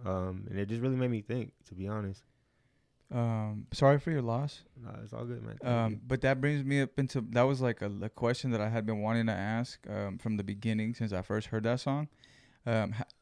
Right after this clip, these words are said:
Speaker 2: you know, how important is a song like that to you to make it on that, that album?
Speaker 1: Uh, it's the most important, honestly. Um, just 'cause, like, when I started making music, that, that was, like, <laughs> like, one of my biggest, like, fans. Like,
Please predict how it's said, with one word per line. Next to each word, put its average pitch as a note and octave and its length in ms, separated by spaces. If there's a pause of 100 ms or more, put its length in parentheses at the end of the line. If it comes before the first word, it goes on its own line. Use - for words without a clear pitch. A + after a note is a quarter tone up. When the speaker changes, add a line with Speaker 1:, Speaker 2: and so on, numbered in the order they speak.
(160)
Speaker 2:
you B2 100
know, A#2 100
how C3 260
important A#2+ 480
is G#2+ 100
a G#2+ 60
song A2+ 300
like G#2+ 160
that G#2+ 200
to A2+ 120
you A2 80
to - 100
make G#2+ 240
it G#2 80
on G#2+ 160
that, G#2+ 280 (320)
that A2+ 160
album? A2 360 (560)
Speaker 1:
Uh, A#2+ 380 (180)
it's - 320
the A#2 160
most A2+ 300
important, G#2+ 420
honestly. A2 540
Um, G2+ 480 (1120)
just C3 240
'cause, C3+ 240
like, A#2 160
when B2 120
I C#3 60
started D3+ 300
making D3 260
music, C#3+ 300
that, A2+ 200
that A#2 120
was, B2 160
like, B2+ 240
<laughs> - 0
like, B2 180
one B2 140
of A#2+ 80
my A2 100
biggest, A2+ 400
like, G#2+ 200
fans. G#2+ 440
Like, G2 200